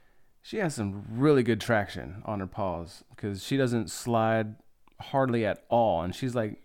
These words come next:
running full speed for a puppy. And then the camera cuts to the inside of John's Mustang, and Daisy jumps in and goes right to the passenger side. She has to have some sort of training before being delivered to John, 'cause she knew right where to go. She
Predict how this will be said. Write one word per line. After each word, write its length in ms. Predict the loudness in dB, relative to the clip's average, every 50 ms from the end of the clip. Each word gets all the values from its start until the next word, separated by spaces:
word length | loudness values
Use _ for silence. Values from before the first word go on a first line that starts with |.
| _
running 320 | -6 -2 0 0 2 0 0
full 240 | -2 -2 -2 -4 -4
speed 340 | -2 -2 -2 0 0 -2
for 140 | -2 -4 -6
a 60 | -4
puppy. 400 | -4 -6 -8 -8 -8 -12 -12 -14 -20 _ _ _ _ -20 _ _ _ -4
And 160 | -2 0 2
then 580 | 2 2 2 4 2 2 2 2 0 -2 -4 -8 -16 -20 -14 -6
the 100 | -6 -6
camera 320 | -2 0 2 2 4 2 2
cuts 260 | 2 2 0 0 0
to 100 | -2 -2
the 80 | 0 2
inside 420 | 2 2 0 2 2 4 4 4 4
of 100 | 2 0
John's 340 | 2 2 2 2 2 2
Mustang, 520 | 2 0 0 0 -2 0 0 0 0 0 0
and 120 | -2 -2
Daisy 240 | -2 -2 -2 -2 -4
jumps 340 | -2 0 0 0 0 0 -2
in 220 | 0 0 2 0
and 80 | 0 0
goes 200 | 0 -2 -2 0
right 220 | 0 0 2 2
to 80 | 0 -4
the 60 | -4
passenger 420 | -2 -2 -2 -2 -2 -4 -4 -4
side. 380 | -6 -6 -8 -6 -6 -8 -8 -12 -16 -20 -20 _ _ _ _ _ _ _ _ _ _ _ _ _ _ _ _ -20 _
She 140 | -12 -8 -4
has 180 | -4 -4 -2 0
to 80 | 0
have 220 | 2 2 2 0 2
some 180 | 2 2 2
sort 220 | 2 0 0 0 0
of 100 | -2 -2
training 520 | 0 0 2 2 2 2 2 0 0 -2 -4 -6
before 640 | -6 -6 -4 -2 0 0 2 2 0 0 -2 -4 -2
being 200 | -2 0 0 0
delivered 260 | 0 0 -2 -2 -2
to 80 | -4 -6
John, 460 | -4 -4 -2 -2 -2 -2 -2 -4 -6 -10 _ _ _ -20 -20 _
'cause 120 | -6 -6 -2
she 140 | 0 2 2
knew 400 | 4 4 4 4 2 2 0 -2
right 260 | 0 2 4 4 4 4
where 120 | 4 2
to 60 | 2
go. 360 | 2 4 4 6 6 6 4
She 180 | 2 0 -6 -12